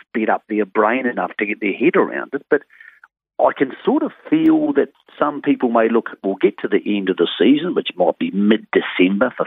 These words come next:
feature racing, and then that's when they might spell their horses.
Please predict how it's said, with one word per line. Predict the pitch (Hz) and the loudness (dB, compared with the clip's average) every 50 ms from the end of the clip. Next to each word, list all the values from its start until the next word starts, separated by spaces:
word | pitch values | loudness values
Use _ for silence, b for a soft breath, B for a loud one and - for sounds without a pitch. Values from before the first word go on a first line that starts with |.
| - - - | -4 -2 0
feature | 101 120 170 - - - 95 | 0 0 0 0 0 2 2
racing, | 82 73 - - - - - - - - - B B B B B B B B B B _ | 2 0 -2 -4 -6 -4 -4 -4 -4 -6 -10 B B B B B B B B B B _
and | - 107 107 107 | -2 -2 0 2
then | 110 110 110 110 107 95 - | 2 2 0 0 -4 -4 0
that's | - 113 113 - - - | 0 2 2 0 -2 0
when | - 151 - | 0 2 2
they | 113 104 101 | 2 0 0
might | 98 95 92 82 - - - | 0 -2 -2 -2 -4 -6 -10
spell | - - 98 92 85 87 87 | -4 -2 0 0 0 -2 -4
their | 90 87 87 90 | -4 -4 -4 -4
horses. | - 107 101 95 90 87 - - 90 90 | -2 -2 0 0 0 -2 -2 -4 -4 -6